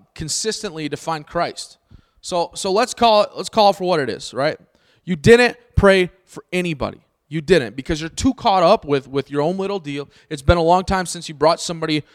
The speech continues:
who wasn't a Christian to, to, to church, or, or perhaps you've never, you've never done that before. And, and if that's you, uh, let's just, let's just, let's just call it what it is, right? I'm not here to make you feel guilty,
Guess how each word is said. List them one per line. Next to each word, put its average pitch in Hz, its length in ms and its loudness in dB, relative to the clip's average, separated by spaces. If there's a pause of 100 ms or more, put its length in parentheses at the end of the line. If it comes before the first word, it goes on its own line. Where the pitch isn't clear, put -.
(120)
who 170 100 4
wasn't 165 400 4
a 139 60 -2
Christian 143 540 0
to, 131 180 -2
to, 139 160 -4
to - 160 -10
church, 147 440 -4 (240)
or, 143 200 4
or 151 180 4
perhaps 160 420 -4
you've 147 100 -6
never, 160 440 -2
you've 139 140 -14
never 151 240 -4
done 113 140 -12
that 107 140 -10
before. 113 400 -8 (200)
And, 127 160 -8
and 143 160 -8
if 156 120 -4
that's 208 320 -4
you, 180 280 -2 (300)
uh, 135 300 -2
let's 170 220 -2
just, 185 220 -10
let's 170 160 -8
just, - 380 -10
let's 139 180 -12
just - 160 -16
call 120 260 -4
it 113 60 -6
what 113 100 -2
it 107 100 -8
is, 104 200 -12
right? 143 180 -6
I'm 151 80 -8
not 208 140 -10
here 220 160 6
to 196 60 4
make 185 220 -6
you 190 60 -10
feel 175 220 -2
guilty, 170 540 2